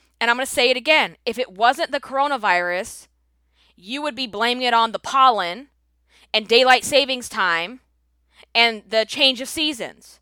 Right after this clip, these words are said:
"Well, it's a change of seasons and I got these allergies and the pollen," and there's always an excuse.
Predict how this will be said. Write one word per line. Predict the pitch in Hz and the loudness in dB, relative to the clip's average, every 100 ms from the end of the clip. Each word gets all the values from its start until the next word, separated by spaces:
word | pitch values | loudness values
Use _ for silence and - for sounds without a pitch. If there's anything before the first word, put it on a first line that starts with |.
| _ | _
"Well, | - 208 269 | -10 -4 -2
it's | 277 | -2
a | 240 | -6
change | 226 262 277 | -6 -6 -6
of | |
seasons | - 311 302 202 208 | -8 -6 -6 -8 -10
and | 202 | -8
I | 185 | 0
got | 208 254 | 0 0
these | 262 | -4
allergies | 269 294 262 214 180 180 202 | 2 2 2 -4 -12 -12 -12
and | 185 170 | -12 -12
the | |
pollen," | 156 254 285 226 190 196 | -6 0 0 0 0 -2
and | 190 156 _ _ - - | -4 -10 _ _ -20 -8
there's | 294 285 | -6 0
always | 320 349 320 | 0 0 -2
an | 226 | -4
excuse. | 214 - - 180 143 - - | -6 -12 -16 -16 -16 -20 -20